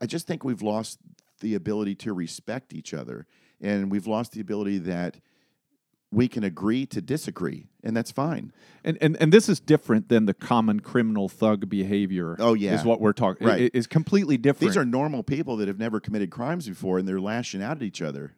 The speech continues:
Speaker 1: you know, because there, there's that lack of emotional control.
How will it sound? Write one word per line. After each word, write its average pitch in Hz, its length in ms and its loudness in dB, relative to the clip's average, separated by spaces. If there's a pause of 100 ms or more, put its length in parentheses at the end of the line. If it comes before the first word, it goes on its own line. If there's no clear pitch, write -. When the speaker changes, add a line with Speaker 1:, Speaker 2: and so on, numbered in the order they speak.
(140)
Speaker 1:
you 113 100 -4
know, 104 220 -2
because 110 380 -8
there, 104 180 -2 (260)
there's 110 220 -4
that 104 180 -6
lack 95 340 -8
of 87 140 -10
emotional 92 460 -6
control. 104 580 -10